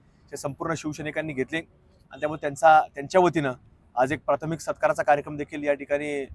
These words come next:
आज त्यांच्या संपर्क कार्यालयामध्ये आयोजित केला गेला होता. त्याकरता मी सर्वच शिवसैनिकांचे मनपूर्वक आभार व्यक्त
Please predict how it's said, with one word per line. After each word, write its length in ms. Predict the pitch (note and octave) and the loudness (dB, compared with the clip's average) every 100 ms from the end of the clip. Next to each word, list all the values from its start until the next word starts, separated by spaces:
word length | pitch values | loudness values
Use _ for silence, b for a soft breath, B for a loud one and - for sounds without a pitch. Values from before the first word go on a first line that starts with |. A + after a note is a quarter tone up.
| - | -6
आज 100 | C3 | -6
त्यांच्या 240 | C#3 C3+ | -6 -14
संपर्क 300 | C#3 C3 C#3+ | -14 -6 -4
कार्यालयामध्ये 380 | C#3 C3+ C#3 C3+ | -2 -2 -2 0
आयोजित 160 | B2+ C3 | -2 -2
केला 220 | C#3+ C#3 | -4 -2
गेला 180 | C#3 C3+ | 0 0
होता. 220 | B2 D3 - _ _ _ | 2 -2 -2 _ _ _
त्याकरता 320 | C3+ C#3+ C3+ C#3+ | -8 -4 -2 -4
मी 100 | C#3 | -4
सर्वच 400 | C#3+ E3 F#3+ - _ _ _ - | 0 2 2 -2 _ _ _ -12
शिवसैनिकांचे 760 | D3 D3+ F#3 F#3+ F3+ D#3 B2+ A2+ _ _ _ - | -6 0 4 6 6 4 -2 -8 _ _ _ -6
मनपूर्वक 420 | C3 D#3 E3+ F3+ | 0 0 4 6
आभार 240 | D#3+ C#3+ D#3+ | 8 8 6
व्यक्त 200 | C#3+ | 2